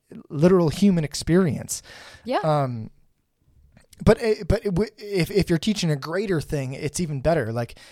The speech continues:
Speaker 1: I don't know, just the idea that, like, to be your greatest fear is that somebody calls and doesn't, you don't know what they're talking about.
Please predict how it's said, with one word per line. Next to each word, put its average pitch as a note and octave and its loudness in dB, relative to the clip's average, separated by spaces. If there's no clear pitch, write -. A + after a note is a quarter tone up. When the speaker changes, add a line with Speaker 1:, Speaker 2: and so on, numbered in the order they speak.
Speaker 1:
I F3+ 4
don't D#3 2
know, G2+ -6
just - -4
the A#3 2
idea F#3+ 6
that, E3+ 2
like, D3+ 4
to F3 2
be F#3+ -2
your D#3 4
greatest D#3 2
fear C3+ 0
is C#3 -2
that C3 0
somebody C3+ 0
calls B2 0
and B2 -2
doesn't, A#2+ -2
you C3+ -2
don't A#2+ 2
know A2+ -4
what A#2 -4
they're A#2 -4
talking A#2+ -6
about. A#2+ 0